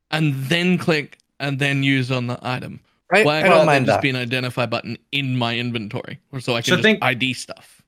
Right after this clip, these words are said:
Speaker 3: So think of this, talking about more Band-Aid stuff, 'cause I've played a lot of different A R P Gs with loot filter systems.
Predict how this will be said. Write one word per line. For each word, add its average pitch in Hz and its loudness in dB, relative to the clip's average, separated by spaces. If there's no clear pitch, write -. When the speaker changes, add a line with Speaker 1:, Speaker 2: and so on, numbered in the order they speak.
Speaker 3:
So 175 0
think 185 2
of 147 0
this, 113 2
talking 151 2
about 143 4
more 127 2
Band-Aid 110 -2
stuff, - -6
'cause 117 -8
I've 123 -6
played 143 2
a 127 0
lot 127 4
of 135 -2
different 120 -4
A 113 -6
R 120 2
P 113 -4
Gs 107 -6
with 104 -12
loot 151 -2
filter 98 -6
systems. 73 -12